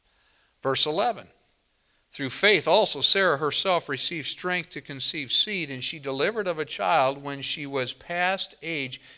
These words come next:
because she judged him faithful who had what?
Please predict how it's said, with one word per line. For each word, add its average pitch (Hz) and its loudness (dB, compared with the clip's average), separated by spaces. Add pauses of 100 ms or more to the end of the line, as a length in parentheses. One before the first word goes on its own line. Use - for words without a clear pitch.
because 151 2
she 135 -4
judged 170 0
him 151 -8
faithful 160 -2 (280)
who 220 0
had 208 4
what? 208 2